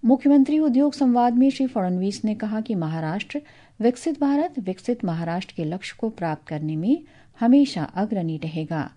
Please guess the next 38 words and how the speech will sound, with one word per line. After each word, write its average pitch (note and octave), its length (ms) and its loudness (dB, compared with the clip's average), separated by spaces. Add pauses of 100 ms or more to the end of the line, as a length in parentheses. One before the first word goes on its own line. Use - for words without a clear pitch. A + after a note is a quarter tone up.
(300)
श्री F3 140 -4
फडणवीस E3+ 600 -2
ने A#3 140 0
उद्यमियों F3 460 -2
को A#3 200 -2
संबोधित F3+ 520 -4
करते D#3+ 340 -6
हुए D#3 140 -6
कहा G3 340 -6 (400)
कि A#3 80 0
राज्य A#3 340 0
की D4 220 4
असल A#3+ 480 -2
ताकत F#3+ 580 -4
उनकी E3 280 -4
दूरदर्शिता D#3 760 -6
और D3+ 300 -4
कड़ी G#3 320 -2
मेहनत D#3+ 460 -4
में A3+ 80 0
निहित E3+ 340 -4
है। D3+ 200 -6 (500)
इस E3+ 180 -6
अवसर E3 260 -6
पर F#3 300 -6
महाराष्ट्र C#3+ 440 -6
सरकार E3 540 -6 (380)
और F#3+ 180 2
नैस्कॉम A#3 480 0
के D4+ 180 -2
बीच C#4 280 2
दो A#3+ 220 0
समझौता F#3 560 -4
ज्ञापनों E3+ 460 -4
पर D#3+ 160 -6
हस्ताक्षर D3 500 -8
किए A3 280 -4
गए। B3 180 0